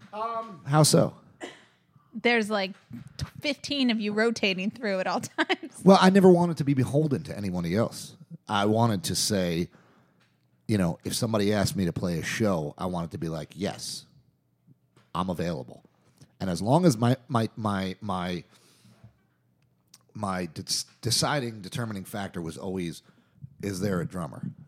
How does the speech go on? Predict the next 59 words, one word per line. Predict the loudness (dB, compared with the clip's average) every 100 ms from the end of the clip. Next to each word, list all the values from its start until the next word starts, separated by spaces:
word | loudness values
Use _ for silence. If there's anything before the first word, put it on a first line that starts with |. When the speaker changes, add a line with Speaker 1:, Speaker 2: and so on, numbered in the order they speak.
| -14
Speaker 1:
And | -8
as | 2
long | 4 6
as | 8
there | 8
was | 8
a |
drummer, | 4 2 2 2 0
because | -4 0 2
we |
started | 2 2 2 4
out | 4
as | 4 2
me | 0
and | 0
a |
drummer, | 0 0 0 -2 -8 -18 -8
as | -2
long | 0 2
as | 6
there | 6
was | 4
a |
drummer, | 2 0 0
the | 0
Everymen | 0 0 -2 -2
were |
gonna | -6 -6
play | -8 -6
a | -2
show. | 2 2 0 -14 -20 -20 _
So, | -6
like, | -2 2
I |
didn't | 4 4
give | 0
a |
fuck | 0 4 4 2 -8 -20 -6 0
that | 4
we | 4
didn't | 2
have | 0
Scott | -2 -2 -2 -2
that | -4
one | -4 -6 -8
night, | -12 -6
even | 2 6
though | 6
Scott, | 4 0 0 0 -2 -10 _ _ _ _ -20 -20 _ _ _ _ _ _ -8
I | -2
think | 0 0 -2 -20 -20 _ _ 2
beside | 4 4 2 2 0
me, | -2 -4
Scott | -4 -4 -4 -6 _ _ _ -14 -4
played | 0 0 0
the |
most | -4 -4 -4
Everymen | -4 -4 -8 -10
shows. | -8 -8 -8 -10